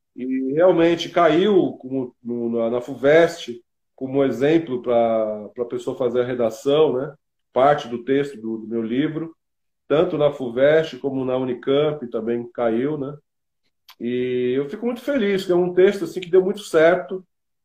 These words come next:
Foi uma maneira muito fácil de escrever, assim. No começo eu comecei a escrever um texto mais denso,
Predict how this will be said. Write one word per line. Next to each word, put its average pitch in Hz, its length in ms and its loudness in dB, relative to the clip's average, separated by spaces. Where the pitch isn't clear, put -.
Foi 143 120 -2
uma 147 180 4
maneira 147 380 4
muito 160 500 2
fácil 147 420 2
de 131 60 -20
escrever, 135 600 0
assim. 127 300 -8
No 156 120 -6
começo 185 380 6
eu 190 40 0
comecei 185 320 2
a 185 40 6
escrever 170 540 2
um 135 220 -8
texto 156 320 -4
mais 135 260 2
denso, 143 560 -4